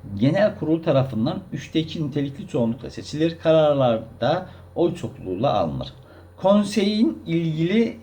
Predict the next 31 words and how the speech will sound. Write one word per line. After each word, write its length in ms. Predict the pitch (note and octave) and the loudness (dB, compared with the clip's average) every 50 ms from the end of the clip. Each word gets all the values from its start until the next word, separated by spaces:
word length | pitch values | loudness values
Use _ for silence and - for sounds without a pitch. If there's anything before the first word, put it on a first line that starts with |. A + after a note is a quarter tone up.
| - - - - | -20 -20 -10 -4
ilgisi 440 | C3 C#3 C#3+ D#3 D#3+ D#3 - G3+ F3+ | -4 -2 -2 -2 -4 -4 -4 0 2
daha 240 | F3+ E3+ F3+ F#3+ - | 4 6 6 4 4
çok 160 | - F3+ E3+ - - | 2 -2 -4 -4 -4
ekonomik 300 | D3+ D3+ - E3 D#3+ D#3+ | -4 0 0 0 0 0
ve 60 | D#3+ | 0
sosyal 320 | - - D3+ - - E3 D#3 D#3+ - | 0 -2 -4 -2 0 -2 -2 0 2
konulara 300 | C#3+ B2+ A#2 G#2 G2 F#2 | 2 2 2 2 0 0
yoğunlaşmıştır. 1040 | F#2+ F#2 F2 F2+ F2+ F2 E2+ E2 E2 - - E2+ - - - D3+ E3 F#3 - - - - - - - - - - - - - - - - - - | -2 -2 -2 -4 -4 -4 -4 -6 -6 -6 -8 -10 -10 0 4 6 6 6 4 0 -8 -12 -14 -14 -14 -16 -18 -20 -20 -20 -20 -20 -20 -14 -2 2
Bin 140 | G#3 A#3 D4 | 4 6 6
dokuz 260 | C4+ A3+ - G#3+ G#3+ | 6 4 2 0 -4
yüz 60 | G#3 | -4
kırk 100 | - - | -6 -10
sekiz 480 | - - - F#3+ F3 - A3+ A3 - - | -10 -4 -2 -2 0 0 -2 -2 -2 -4
İnsan 280 | E3 F3 C#3+ - G#3+ | -4 -2 0 2 2
Hakları 320 | G3 F3 E3+ C#3+ D3 C#3 C3+ | 2 2 2 2 2 2 4
Evrensel 460 | - C3+ D3 C#3+ D3+ C#3 - E3+ D#3+ | 4 2 2 2 2 0 0 -2 -2
Bildirgesi, 560 | C#3 A#2+ G2+ F#2 F2 D#2 D#2+ - - E3 E3+ | -2 -2 -4 -4 -4 -4 -6 -6 -6 -6 -6
bin 100 | F3 E3+ | -4 -4
dokuz 120 | E3+ D#3+ - | -2 -2 -2
yüz 100 | E3 - | -4 -4
kırk 100 | - - | -6 -8
sekiz 280 | - D3+ C3+ C3+ C3+ | -6 -6 -6 -6 -8
soykırım, 520 | - - D#3 D3 C#3 - D#3 D#3+ C#3 - - - - - - - - - - - | -4 -2 -2 -2 0 0 0 0 0 0 -2 -6 -10 -12 -12 -12 -14 -14 -8 -4
e, 60 | F#2+ | 0
e, 1400 | G#2+ G#2+ G2+ G2 G2 F#2+ F#2 F2+ E2+ C2 - - - - - - - D#2+ F2 F2 F2 E2 E2 - A#2+ - G2+ - | 0 2 2 2 2 2 0 0 0 -2 -4 -8 -12 -18 -16 -12 -10 -8 -8 -6 -6 -4 -4 -4 -4 -4 -4 -4
bin 120 | E3 E3 | -2 -2
dokuz 140 | D#3 D#3 - | -2 -2 -2
yüz 120 | D#3 - | -4 -8
kırk 60 | - | -10
sekiz 300 | - - - C#3 C3+ C#3 | -10 -8 -8 -8 -6 -8
soykırım 580 | C3 - - D3 D3 C#3 C3+ E3 D#3 C#3 A2 - | -10 -6 -4 -2 -2 -2 -2 -2 -2 -2 -2 -4